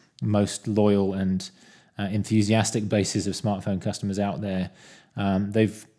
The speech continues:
certainly got a big upgrade cycle ahead of them, uh, if this device does well. And, and what they've put out is a great combination of what was actually a very well-reviewed Note seven last year,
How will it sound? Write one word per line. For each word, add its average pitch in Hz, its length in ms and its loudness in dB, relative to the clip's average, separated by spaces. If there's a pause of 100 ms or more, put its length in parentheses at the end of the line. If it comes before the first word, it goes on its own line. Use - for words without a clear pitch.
(340)
certainly 110 280 4
got 107 140 6
a - 40 4
big 104 200 6
upgrade 104 320 2
cycle 101 320 -2
ahead 98 180 0
of 98 80 -2
them, 95 420 -2
uh, 101 140 -8
if 101 120 -10
this 107 140 -4
device 98 360 0
does 107 180 2
well. 117 300 8
And, 113 160 2
and 117 160 2
what 120 80 -2
they've 117 180 0
put 117 140 4
out 104 240 4
is 101 100 0
a 101 160 2
great 131 240 0
combination 107 560 2
of 98 160 -2 (440)
what 151 120 0
was 147 160 -4
actually 151 320 4
a 123 60 6
very 135 240 6
well-reviewed 113 800 6
Note 110 260 2
seven 107 380 2
last 101 340 0
year, 101 440 4